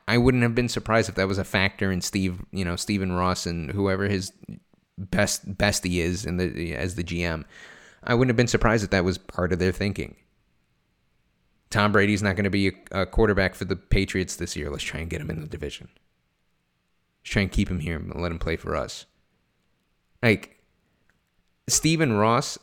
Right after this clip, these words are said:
I will be surprised if the, if the Dolphins do not forfeit at least a first round pick just on the tanking and tampering allegations alone. I really would not be surprised.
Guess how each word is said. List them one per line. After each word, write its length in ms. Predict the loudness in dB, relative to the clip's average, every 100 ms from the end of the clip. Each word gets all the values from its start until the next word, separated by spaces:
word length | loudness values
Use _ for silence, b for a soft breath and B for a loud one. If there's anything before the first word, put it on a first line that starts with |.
| 0
I 80 | 2
will 160 | 2
be 140 | 0 0
surprised 960 | 0 -2 -4 0 2 2 2 -2 -4
if 160 | -4 -4
the, 140 | -6 -4
if 160 | -6 -2
the 100 | -4
Dolphins 640 | 0 0 0 -2 -4 -4
do 160 | -6 -6
not 240 | -2 -4
forfeit 400 | -4 -4 -4 -2
at 120 | -4 -4
least 240 | -6 -6
a 40 |
first 300 | -4 -2 -2
round 220 | -2 -2 0
pick 320 | 0 -2 -8 B B B
just 440 | -4 2 4 2 0
on 180 | -2 -2
the 80 |
tanking 680 | -2 -2 -2 -2 -4 -4 -4
and 320 | -4 -6 -6 -8 _ -14
tampering 560 | -4 -2 2 2 0 -2
allegations 760 | -4 -4 -6 -6 -6 -8 -10 -10
alone. 540 | -8 -6 -6 -8 -14 -20 _ _ _ _ _ _ _ _ _ _ _ _ _ _ -2
I 80 | 2
really 420 | 2 4 4 6
would 200 | 6 4
not 200 | 4 0
be 80 | -2
surprised. 640 | -6 -6 -6 -8 -10 -16